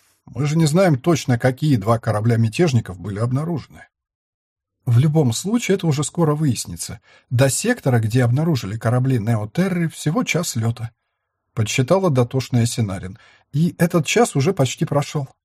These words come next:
«А я больше чем уверен, что наш командир прав, и фрегата там нет», убеждённо заявил Алекс. «Это мне вот в последнее время не везёт с прогнозами».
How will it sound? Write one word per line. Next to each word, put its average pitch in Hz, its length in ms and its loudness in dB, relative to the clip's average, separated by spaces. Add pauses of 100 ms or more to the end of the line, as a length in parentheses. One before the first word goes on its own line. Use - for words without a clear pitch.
(920)
«А - 120 -8
я 107 140 -2
больше 190 300 -2
чем 175 220 2
уверен, 175 340 4
что 139 220 0
наш 147 240 2
командир 127 480 2
прав, 120 480 -2
и 98 60 -12
фрегата 127 500 2
там 120 320 -4
нет», - 320 -10 (400)
убеждённо 113 560 0
заявил 95 420 -6
Алекс. - 360 -12 (640)
«Это 160 240 0
мне 185 180 4
вот 139 180 2
в - 100 -20
последнее 120 460 0
время 107 240 -2
не 101 120 -6
везёт 107 320 -2
с - 60 -20
прогнозами». 104 600 -6